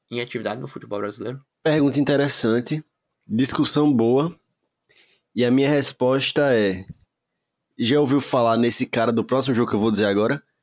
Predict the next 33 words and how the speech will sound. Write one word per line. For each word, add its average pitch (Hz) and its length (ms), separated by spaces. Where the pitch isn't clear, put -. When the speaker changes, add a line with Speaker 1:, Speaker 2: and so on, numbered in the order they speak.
Speaker 2:
Lucas 226 400
Speaker 1:
Fala. - 20
Speaker 2:
Lima 170 320
do 170 460
Santos, 156 460
que 139 220
Speaker 1:
<laughs> 120 40
Speaker 2:
jogou 139 480
na 135 140
Vila 143 220
Belmiro 170 680
no 135 120
sábado 143 460
contra 139 300
o - 20
América 135 300
e - 40
conseguiu 151 300
sua 156 160
primeira 170 240
vitória, 165 400
né? 139 180
Speaker 1:
Pensei 151 220
que - 80
tu 160 60
ia 156 40
Speaker 2:
Um 143 80
Speaker 1:
falar 156 140
do 151 80
Speaker 2:
três 147 200
a 139 80
dois. 135 720
Speaker 1:
Pô, 117 240